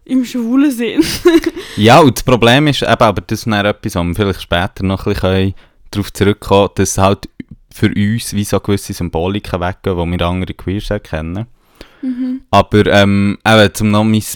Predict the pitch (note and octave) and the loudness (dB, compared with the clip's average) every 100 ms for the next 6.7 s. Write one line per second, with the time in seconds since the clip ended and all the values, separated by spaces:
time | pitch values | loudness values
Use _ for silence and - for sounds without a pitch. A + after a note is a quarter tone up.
0 | - A#2+ - B2 B2+ A2 - B2 - G#2 | -8 -8 -2 0 2 0 -2 -10 -4 -2
1 | G#2 - A#2 - A#2+ B2 - A#2+ A#2+ A#2 | -2 -2 -4 0 0 0 0 2 4 2
2 | - A2+ A2+ A#2+ G#2+ G#2+ A2+ - G2 F#2 | 0 0 0 2 0 0 -2 -6 -2 0
3 | G2+ G#2+ G#2+ - F#2 F#2+ F#2 - F2+ F2+ | 0 0 0 -2 -2 0 -2 -2 -4 -4
4 | - E2+ D#2 D2+ D2+ - _ _ _ _ | -8 -6 -6 -8 -12 -14 _ _ _ _
5 | _ _ _ _ - F#2 F#2 F#2 F#2 F#2 | _ _ _ _ 0 2 2 0 -2 -4
6 | E2 F#2+ G2 G#2 - G#2 | -2 0 2 2 0 -8